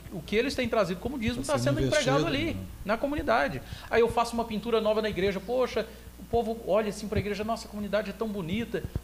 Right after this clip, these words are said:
Speaker 1: mas tá precisando de uma pintura. Dependendo do tamanho da igreja, a pintura não fica barata. Então faz a pintura e mostra pro povo. Fez a reforma, não é? Mi-, na minha comunidade. Recentemente a gente fez um, algumas reformas lá e a gente, a,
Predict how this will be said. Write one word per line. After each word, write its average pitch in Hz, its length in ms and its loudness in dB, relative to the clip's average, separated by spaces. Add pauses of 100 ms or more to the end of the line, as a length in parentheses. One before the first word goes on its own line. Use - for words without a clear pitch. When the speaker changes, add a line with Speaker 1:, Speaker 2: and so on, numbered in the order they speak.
Speaker 1:
mas 190 120 -8
tá 208 80 -6
precisando 208 420 -6
de 214 60 -4
uma 208 120 0
pintura. 196 680 0 (1000)
Dependendo 165 460 4
do 247 80 0
tamanho 185 320 4
da 160 100 4
igreja, 196 340 4
a - 20 6
pintura 233 340 -2
não 370 140 -2
fica 349 300 0
barata. 117 440 4 (520)
Então 277 160 4
faz 277 280 2
a 277 60 2
pintura 269 420 0
e 226 40 -2
mostra 247 300 2
pro 247 140 -2
povo. 196 540 0
Fez 247 200 6
a 220 60 4
reforma, 208 500 4 (240)
não 180 120 2
é? 220 100 0 (240)
Mi-, 156 240 -2
na 139 100 2
minha 190 220 4
comunidade. 135 560 2 (160)
Recentemente 190 580 2
a 247 40 6
gente 226 200 2
fez 214 220 4
um, 202 140 0
algumas 175 360 4
reformas 160 480 2
lá 190 300 2 (260)
e 240 80 2
a 233 40 4
gente, 247 400 -2
a, 185 360 4